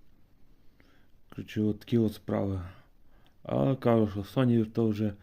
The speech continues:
Воно не та Sony, та, що була колись. Вони вже, ну, ексклюзиви, понятне діло, що будуть робити, продовжують людину паука, то сюди, і в цьому вони тут будуть вигравати. А так вже вони,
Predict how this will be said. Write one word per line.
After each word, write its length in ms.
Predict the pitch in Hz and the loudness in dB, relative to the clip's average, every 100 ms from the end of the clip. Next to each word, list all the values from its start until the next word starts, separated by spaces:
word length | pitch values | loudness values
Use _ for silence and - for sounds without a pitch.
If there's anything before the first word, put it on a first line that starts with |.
| - - - - - 107 | -20 -20 -20 -20 -8 0
Воно 420 | 110 110 107 110 - | 2 4 2 -2 -2
не 220 | 113 113 | 0 4
та 120 | 120 | 4
Sony, 340 | 113 120 110 110 | 2 2 2 2
та, 160 | 110 | 0
що 120 | - | 0
була 320 | 113 113 117 107 | -2 2 2 2
колись. 540 | 120 117 104 - - - - _ - - - - - - - _ - | 2 2 2 -2 -18 -20 -20 _ -20 -20 -20 -20 -20 -20 -20 _ -6
Вони 300 | 117 117 123 | 2 6 6
вже, 360 | 110 117 113 - | 6 4 4 2
ну, 220 | 131 147 | 4 4
ексклюзиви, 480 | 107 - 113 127 123 | 4 4 4 6 6
понятне 280 | 117 123 110 | 6 2 2
діло, 220 | 104 104 | 2 0
що 140 | 92 | -2
будуть 260 | 104 147 147 | 2 2 4
робити, 360 | 113 110 110 98 | 4 4 2 0
продовжують 380 | 110 113 107 | 2 2 0
людину 260 | 104 101 104 | -2 0 -2
паука, 340 | 98 101 127 | -2 -4 -2
то 200 | 117 - | -4 -6
сюди, 300 | 95 - 120 117 - - - - - - | -12 -4 -4 -4 -12 -20 -20 -20 -20 -18
і 20 | |
в 40 | 98 | -2
цьому 240 | 113 110 | 2 6
вони 140 | 107 | 4
тут 200 | 101 - | 2 -2
будуть 200 | 110 107 | -2 0
вигравати. 420 | 98 104 104 101 98 | 0 -2 -4 -4 -4
А 60 | |
так 220 | 95 123 | -2 0
вже 140 | 110 110 | 0 0
вони, 400 | 110 110 110 | 0 2 0